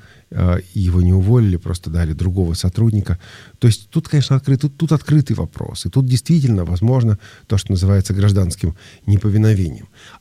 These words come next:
А, м, в самой идее государственной регистрации ничего богомерзкого нет. Э, поэтому о каком неповиновении здесь может идти речь, непонятно. Более того, а, государственная регистрация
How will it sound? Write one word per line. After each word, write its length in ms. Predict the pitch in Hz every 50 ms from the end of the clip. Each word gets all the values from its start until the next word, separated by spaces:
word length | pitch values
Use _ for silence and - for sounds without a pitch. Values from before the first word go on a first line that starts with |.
| _
А, 500 | - - 120 127 127 127 127 131 127 127 - - _ _
м, 340 | 113 123 123 123 123 120 113 113 -
в 560 | 131 135 135 127 123 123 120 117 117 117 117
самой 560 | 104 - - 135 120 113 123 143 185 202 185
идее 640 | 151 120 131 - 131 110 101 98 104 139 190 233 240
государственной 640 | 202 165 135 - - 143 127 127 113 - - 110 107
регистрации 680 | 101 110 107 101 - - 131 175 202 196 - - 214 156
ничего 320 | 110 107 101 - 147 147
богомерзкого 760 | 139 123 123 113 113 110 110 127 165 175 - - - 147 127
нет. 420 | 120 120 120 143 196 202 - - - _ _ _ _ _ _ _ _ _ _ _ _ _ _ _ _ -
Э, 100 | - 92
поэтому 640 | - 101 101 104 - 107 98 98 98 95 90 80 80 78 - - - -
о 80 | - 85
каком 400 | - 90 - 127 143 160 160 123
неповиновении 720 | 107 98 - 98 90 95 98 98 101 135 143 135 117 104
здесь 240 | 92 92 95 - -
может 240 | 101 101 101 92 -
идти 220 | 101 92 - 113
речь, 220 | 110 127 123 - -
непонятно. 640 | 120 117 - 127 143 147 139 110 98 - - - - _ - - - - - - - - _
Более 320 | - 95 123 165 180 170
того, 440 | 147 - 113 104 113 139 143 127 - - -
а, 360 | 104 101 98 95 95 92 92 90
государственная 500 | 98 95 - - 120 131 131 - 117 107
регистрация 640 | 101 98 98 - - 120 131 139 139 - - 120 110